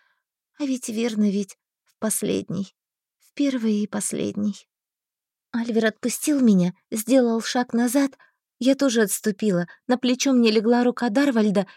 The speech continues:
и мир закружился в привычном уже калейдоскопе. И я так никогда и не узнала, померещилось мне или нет, что на чёрном борту корабля Альвера Тереса, стоявшего на якоре не слишком далеко от берега,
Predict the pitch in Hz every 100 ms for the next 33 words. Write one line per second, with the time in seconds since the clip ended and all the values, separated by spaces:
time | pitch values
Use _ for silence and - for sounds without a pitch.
0 | _ _ _ 262 277 285 262 262 262 247
1 | 240 269 233 254 - 240 233 220 - 185
2 | 190 202 220 - 190 190 185 - - 180
3 | - 156 _ _ _ _ _ _ - 262
4 | 254 277 269 269 262 247 247 233 254 254
5 | 247 254 247 269 269 170 - _ - 220
6 | 214 208 240 - 208 190 196 202 196 196
7 | 190 208 233 254 - _ _ - 233 214
8 | 214 233 202 190 180 190 214 202 202 202
9 | 202 208 - 208 196 190 196 220 262 262
10 | 185 160 _ - - 226 214 - 190 196
11 | 196 208 208 202 180 165 185 190 180 180
12 | 170 160 175 185 180 180 240 220 165